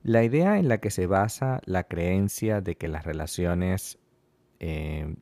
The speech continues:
deberían ser de una manera u otra, mantiene con una alta expectativa a la situación que estamos viviendo y evidentemente, eh, puede llegar a ser,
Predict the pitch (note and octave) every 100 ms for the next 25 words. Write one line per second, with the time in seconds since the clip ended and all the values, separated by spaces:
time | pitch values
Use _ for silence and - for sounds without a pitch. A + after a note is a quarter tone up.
0 | _ - F#2 E2 E2+ F2+ G2 F#2 G2 F#2
1 | F2+ E2+ F2 E2+ E2+ E2+ E2+ D#2 - E2+
2 | - _ _ _ _ _ _ _ G#2 A2
3 | G#2+ A#2+ B2 D3 E3+ - _ _ _ _
4 | _ _ _ _ _ - - A#2 A2+ A2
5 | G#2+ G#2 G#2 - G#2+ A#2+ B2 C3+ C#3+ C#3+
6 | - A2+ - G#2+ - F2 - A2+ G#2+ G#2
7 | G2+ B2+ _ - F2+ F2 - G2 F2+ F2+
8 | G2+ G2 - F2+ - E2 D2+ E2 D#2+ D2
9 | D2 E2+ - _ _ - _ - A2+ A2+
10 | A2 A2 C3+ C#3 B2 A2+ C3 - _ _
11 | _ _ _ _ _ _ F#2 F2 E2 -
12 | F#2 F#2 G#2 F#2+ F#2+ G2 - F#2 F#2+